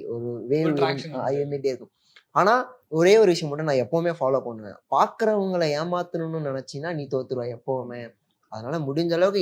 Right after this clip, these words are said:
Speaker 1: எல்லாத்தையுமே கரெக்ட் பண்ண பார்க்கணும். ஒரு சின்ன சின்ன விஷயம், ஒரு சின்ன சின்ன நாட்டா இருந்தா கூட அதை லாஜிக்கா சொல்லணும். இது எதுக்கு, இதெல்லாமா நோட் பண்ணுவாங்க? கண்டிப்பா நோட் பண்ணுவாங்க.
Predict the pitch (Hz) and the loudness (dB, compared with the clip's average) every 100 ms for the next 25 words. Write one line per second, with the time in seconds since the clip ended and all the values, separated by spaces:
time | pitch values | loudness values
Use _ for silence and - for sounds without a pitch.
0 | 143 135 165 196 196 196 190 202 156 151 | 2 4 6 8 8 6 2 4 4 0
1 | - 139 127 123 123 123 127 127 156 170 | -4 -8 -6 -6 -6 -8 -8 -8 -2 -2
2 | 175 160 143 147 143 _ _ - 143 139 | 0 0 0 -2 -8 _ _ -8 -6 -2
3 | 175 190 185 165 151 143 143 170 202 202 | -2 0 2 2 2 0 2 2 4 4
4 | 175 170 196 156 143 160 165 151 131 123 | 4 2 2 4 2 0 -2 -4 -6 -10
5 | 143 165 202 190 202 196 131 123 147 175 | -10 -2 2 2 -2 -8 -6 -4 -4 -4
6 | 175 170 165 151 139 135 120 135 156 147 | -6 -6 -8 -10 -8 -8 -8 -6 -8 -8
7 | 139 139 123 120 104 104 | -8 -10 -12 -12 -12 -12